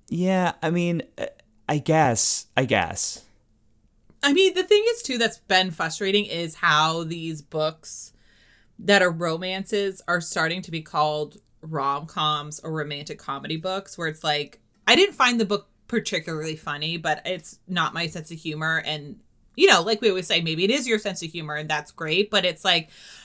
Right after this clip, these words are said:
Speaker 2: I feel like the rom-comification is a little bit like the cartoon covers, where she's, like, trying to make it palatable. We're like, "Oh, no, this isn't a romance novel. It's a rom-com."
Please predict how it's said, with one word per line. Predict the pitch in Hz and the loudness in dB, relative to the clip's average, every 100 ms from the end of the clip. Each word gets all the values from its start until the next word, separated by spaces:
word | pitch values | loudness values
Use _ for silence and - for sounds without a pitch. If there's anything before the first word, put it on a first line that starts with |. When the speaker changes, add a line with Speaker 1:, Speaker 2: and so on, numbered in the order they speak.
| - - | -20 4
Speaker 2:
I | 233 254 | 6 6
feel | - 247 | 4 0
like | 285 302 | 0 2
the | 233 | 2
rom-comification | 185 170 170 185 202 202 185 185 190 156 160 156 208 202 | 2 2 2 -2 -4 -2 -2 -2 -8 -4 -2 -2 -2 -2
is | - 180 | -2 -6
a | 190 | -6
little | 180 170 180 | -6 -6 -2
bit | 180 - | -4 -4
like | 156 151 151 151 | -2 -2 -2 -6
the | 185 | -10
cartoon | - 196 156 185 180 | -6 -6 -4 -6 -6
covers, | 214 208 226 233 240 | -4 -2 0 -2 -4
where | 196 170 | -8 -6
she's, | - | -4
like, | 156 | -4
trying | - - 170 170 175 | -4 0 2 2 -2
to | - 175 | -6 -4
make | 156 156 - | 0 0 -2
it | - | -2
palatable. | 147 139 151 175 196 | 2 2 -2 -4 -4
We're | 175 160 | -4 -4
like, | 156 - | -2 4
"Oh, | 247 | 4
no, | 247 214 | 6 4
this | 202 202 | 2 0
isn't | 214 220 | -2 -2
a | |
romance | 180 175 190 185 160 | -2 -2 2 0 0
novel. | 170 139 147 | 0 0 -2
It's | 156 156 | -6 -8
a | 151 | -8
rom-com." | 156 185 240 277 277 - 135 78 - 160 | 0 4 6 4 0 -6 -8 -10 -12 -12